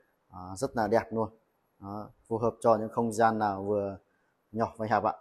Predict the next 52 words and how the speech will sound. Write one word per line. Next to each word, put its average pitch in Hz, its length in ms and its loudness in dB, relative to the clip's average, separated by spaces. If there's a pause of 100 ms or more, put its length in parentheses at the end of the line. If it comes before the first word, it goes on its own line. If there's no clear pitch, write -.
(100)
chúng 104 100 -16
ta 104 140 -2
có 98 60 -12
thể 104 80 -4
bày 98 160 -6
đồ 98 180 -6
cực 104 240 -8
kỳ 110 120 -2
là 107 80 -2
đẹp 104 200 0
luôn. 113 140 0 (2750)
Đó, 101 140 0
với 131 100 2
một 147 120 2
chiếc 143 160 2
kệ 139 120 8
này 113 180 2
thì 104 240 0
bên 113 220 2
cơ 117 100 0
sở 110 120 -2
em 110 120 0
cũng 101 100 -6
sẽ, 113 320 -6 (440)
ờ, 104 140 -10
chào 110 180 2
bán 104 220 0
giao 123 180 4
lưu 127 140 4 (420)
với 110 140 -2
giá 110 220 0
chỉ - 80 -8
có 104 80 -2
ba 117 220 6
triệu 117 260 -2
thôi. 117 120 2 (640)
Đó, 101 140 -8
ba 110 220 4
triệu 107 160 -6
đồng 107 160 -2 (260)
em 104 140 -12
cũng 101 160 -8
sẽ 90 180 -6
bao 107 240 2
vận 101 180 0
chuyển 101 220 -12
cho 101 260 -2
tất 139 160 -6
cả 101 220 -6
các 110 80 -6
bác 127 200 -2
ạ. 98 100 -6